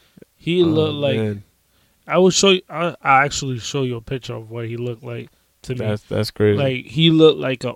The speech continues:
Speaker 1: old school Dominican.
Speaker 2: <laughs>
Speaker 1: You know, with the, with the shoes, no socks,
Speaker 2: Yep.
Speaker 1: the
Speaker 2: Yo,
Speaker 1: high water,
Speaker 2: he making
Speaker 1: um,
Speaker 2: sure his
Speaker 1: pants.
Speaker 2: ankles are out.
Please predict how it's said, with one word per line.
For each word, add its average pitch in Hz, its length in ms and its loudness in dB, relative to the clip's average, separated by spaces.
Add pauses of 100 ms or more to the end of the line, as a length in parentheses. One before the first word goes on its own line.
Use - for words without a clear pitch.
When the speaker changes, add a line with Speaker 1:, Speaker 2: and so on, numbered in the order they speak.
Speaker 1:
old 147 300 4
school 160 260 -2
Dominican. 127 760 -6 (600)
Speaker 2:
<laughs> 127 100 -4 (720)
Speaker 1:
You 143 200 -4
know, 135 300 -2
with 127 240 -2
the, 123 280 -4
with 123 220 -8
the 120 120 -10
shoes, 143 580 -2
no 127 200 -6
socks, 135 880 0 (140)
Speaker 2:
Yep. 131 200 -2
Speaker 1:
the 135 60 2
Speaker 2:
Yo, 135 80 8
Speaker 1:
high 120 100 10
water, 135 520 4 (260)
Speaker 2:
he 151 100 0
making 127 340 2
Speaker 1:
um, 107 40 4
Speaker 2:
sure 139 300 8
his 113 80 4
Speaker 1:
pants. 110 180 0
Speaker 2:
ankles 104 260 -2
are - 140 -6 (140)
out. 104 260 -10